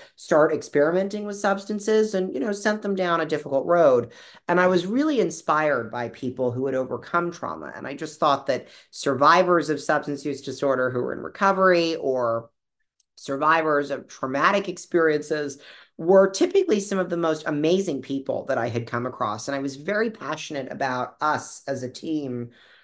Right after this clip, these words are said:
reporting heavily on this. We had a digital publication and we had a print magazine, and I was very serious about it. And we did a lot of work on trauma reporting. So one of the things that I had done toward the end of my time at that publication,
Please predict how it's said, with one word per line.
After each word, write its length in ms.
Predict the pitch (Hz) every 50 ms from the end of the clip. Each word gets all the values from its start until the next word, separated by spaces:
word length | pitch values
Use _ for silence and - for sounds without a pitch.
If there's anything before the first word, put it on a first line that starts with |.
| _ _ -
reporting 560 | 147 151 156 156 - 180 180 175 170 160 147
heavily 420 | 131 131 147 151 151 147 147 131
on 180 | 110 - - -
this. 360 | 78 78 73 - - - - -
We 100 | 135 127
had 160 | 127 135 131
a 80 | 123
digital 640 | 120 117 156 165 156 160 160 160 151 151 143 139 - -
publication 640 | - 143 139 143 139 - 143 135 135 131 - 135 131
and 100 | 131 131
we 80 | 131
had 120 | 131 127 123
a 40 | 123
print 380 | 123 - 127 127 123 120 110 - _ -
magazine, 640 | 120 117 117 113 113 110 110 104 101 101 101 101 -
and 100 | 120 123
I 120 | 117 113
was 300 | 107 113 117 113 - - _ _ _ -
very 480 | 143 123 123 127 180 226 254 285 277
serious 460 | 240 - - 233 247 226 170 - - -
about 280 | 110 127 110 90 98
it. 100 | 110 - -
And 100 | - 151
we 100 | 165 160
did 120 | 160 160
a 40 | 160
lot 200 | 160 170 185 190
of 80 | 190 180
work 380 | 175 196 196 165 - - - _ _ _ _
on 360 | - 151 143 143 139 135 143 143
trauma 340 | - - 233 269 277 247
reporting. 640 | 160 143 139 - - - 80 82 80 73 - - - _ _ _ _ _ _ _
So 280 | - - - 226 220
one 220 | 214 226 269 339 494
of 100 | 539 -
the 100 | - -
things 240 | - 214 208 190
that 100 | 175 180
I 80 | 170 156
had 200 | 143 151 160 151
done 260 | - 139 135 135 135
toward 240 | 135 - 151 147 143
the 120 | 143 147
end 140 | 151 165 185
of 80 | 208 196
my 140 | 190 165 156
time 340 | 160 - 131 131 127 127
at 100 | 127 123
that 200 | - 120 95 -
publication, 840 | - 131 123 120 120 117 - 120 117 110 107 - 123 123 123 123 123